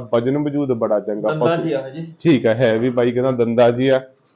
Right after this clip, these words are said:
Speaker 1: ਪਸ਼ੂ ਬਾਈ ਕੋਲ ਗਿਣਤੀ ਦੇ ਚੰਗੇ ਰੱਖੇ ਹੋਏ ਆ ਜੀ। ਪਹਿਲਾਂ ਵੀ ਆਪਾਂ ਇਸ ਕੋਲੋਂ ਇੱਕ ਦੋ ਵੀਡੀਓ ਬਣਾਈਆਂ ਨੇ, ਯਾਨੀ ਜ਼ਿਆਦਾਤਰ ਮੱਝਾਂ ਬਾਈ ਹਰਿਆਣੇ ਚੋਂ ਹੀ ਲੈ ਕੇ ਆਉਂਦਾ ਜੀ।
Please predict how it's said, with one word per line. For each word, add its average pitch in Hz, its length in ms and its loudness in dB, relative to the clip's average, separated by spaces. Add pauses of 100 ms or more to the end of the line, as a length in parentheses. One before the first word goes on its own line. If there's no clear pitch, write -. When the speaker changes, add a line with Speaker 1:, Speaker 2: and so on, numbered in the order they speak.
(180)
Speaker 1:
ਪਸ਼ੂ 160 520 4
ਬਾਈ 143 300 4
ਕੋਲ 156 200 4
ਗਿਣਤੀ 131 440 2
ਦੇ 143 160 2
ਚੰਗੇ 131 560 2
ਰੱਖੇ 127 320 2
ਹੋਏ 123 280 4
ਆ 117 80 4
ਜੀ। 127 160 0
ਪਹਿਲਾਂ 139 380 2
ਵੀ 147 120 0
ਆਪਾਂ 127 260 2
ਇਸ 127 160 2
ਕੋਲੋਂ 135 240 0
ਇੱਕ 120 200 2
ਦੋ 117 180 0
ਵੀਡੀਓ 123 320 0
ਬਣਾਈਆਂ 117 400 0
ਨੇ, 120 120 0 (360)
ਯਾਨੀ 127 200 0
ਜ਼ਿਆਦਾਤਰ 135 720 6
ਮੱਝਾਂ 135 360 2
ਬਾਈ 151 180 2
ਹਰਿਆਣੇ 123 420 4
ਚੋਂ 123 140 0
ਹੀ 123 40 2
ਲੈ 123 120 6
ਕੇ 113 180 0
ਆਉਂਦਾ 92 280 -2
ਜੀ। 90 140 -10